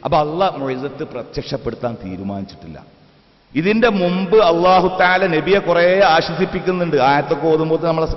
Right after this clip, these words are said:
ടൈം പോകുന്ന വെച്ചിട്ടാണ്. "ഏ നബിയെ, ഇവര് ബുദ്ധിമുട്ടിക്കുന്നുണ്ട്, കളവാക്കുന്നുണ്ട്, അതിലൊന്നും വിഷമിക്കണ്ട. ഏ,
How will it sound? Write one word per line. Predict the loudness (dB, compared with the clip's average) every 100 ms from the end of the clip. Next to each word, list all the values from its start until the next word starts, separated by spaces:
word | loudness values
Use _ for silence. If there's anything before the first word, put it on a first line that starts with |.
| -2
ടൈം | -2 0 -2
പോകുന്ന | -2 -2
വെച്ചിട്ടാണ്. | -6 -8 -8 -10 -18 -20 -20 -20 -20 _ _ 0
"ഏ | 0 0 -6 -12 -6
നബിയെ, | 0 2 2 0 -8 -14 -16 -10
ഇവര് | -6 -4
ബുദ്ധിമുട്ടിക്കുന്നുണ്ട്, | -4 -6 -4 -4 -8 -8 -10 -8
കളവാക്കുന്നുണ്ട്, | -4 -2 0 0 -2 -6 -8 -10 -14 -18 -20 -10
അതിലൊന്നും | -6 -4 -4 -4
വിഷമിക്കണ്ട. | -6 -6 -4 -6 -6 -8 -10 -16 -20 -20 -20 -8
ഏ, | -4